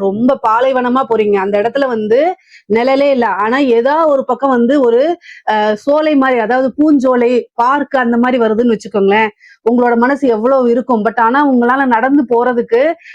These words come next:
அந்த வேணும்ல, சக்தி வேணும்ல, அது மாதிரிதான். உங்களுக்கு கோச்சார அமைப்பு ரொம்ப நல்லா இருக்கு. ஆனா இந்த ஏழரை சனியுடைய பாதிப்புகள் அதை அனுபவிக்க முடியாம தடுக்குது. அதுதான் உண்மை. அதனால நீங்க எந்த அளவுக்கு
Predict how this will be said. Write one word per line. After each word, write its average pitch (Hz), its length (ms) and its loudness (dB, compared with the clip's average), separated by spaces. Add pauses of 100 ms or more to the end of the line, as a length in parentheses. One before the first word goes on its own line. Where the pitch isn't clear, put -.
(220)
அந்த 208 200 0 (800)
வேணும்ல, 277 380 2 (120)
சக்தி 240 240 -4
வேணும்ல, 247 420 0
அது 233 140 0
மாதிரிதான். 247 600 0 (400)
உங்களுக்கு 240 340 0 (100)
கோச்சார 330 520 0
அமைப்பு 277 300 0
ரொம்ப 262 240 2
நல்லா 240 200 2
இருக்கு. 196 320 -2 (220)
ஆனா 214 220 0 (460)
இந்த 226 200 2 (160)
ஏழரை 330 320 2
சனியுடைய 277 380 0 (100)
பாதிப்புகள் 254 480 -2 (160)
அதை 247 220 0 (500)
அனுபவிக்க 339 460 0
முடியாம 269 560 2
தடுக்குது. 226 420 -2 (100)
அதுதான் 277 400 0 (300)
உண்மை. 226 300 2 (420)
அதனால 240 400 0 (100)
நீங்க 269 220 2 (160)
எந்த 277 240 2
அளவுக்கு 285 400 0